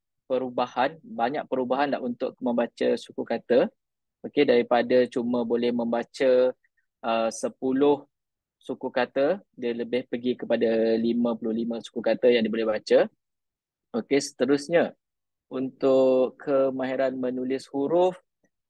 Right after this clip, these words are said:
uh, ada daripada satu, dia pergi ke dua belas. Maksudnya ada peningkatan dekat situ selepas menggunakan kit interaktif dapat ni. Uh, kita, kita boleh lihat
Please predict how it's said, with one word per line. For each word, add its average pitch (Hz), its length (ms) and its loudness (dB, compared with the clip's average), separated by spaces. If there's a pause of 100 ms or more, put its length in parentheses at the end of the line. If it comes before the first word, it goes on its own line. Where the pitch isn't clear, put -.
uh, 113 640 -2
ada 120 640 2 (260)
daripada 123 320 -4
satu, 165 720 0
dia 120 160 -4
pergi 120 400 -4
ke 117 240 0
dua 117 240 -2
belas. 123 240 0
Maksudnya 147 460 -4
ada 127 180 -2
peningkatan 131 800 0
dekat - 300 -8
situ 120 420 -4 (320)
selepas - 800 -4
menggunakan 120 640 2 (480)
kit 120 220 -2
interaktif 113 480 -2
dapat 110 340 -2
ni. 110 220 -2 (420)
Uh, 120 480 4 (720)
kita, 202 320 2 (800)
kita 143 160 -12
boleh 156 240 2
lihat 131 400 0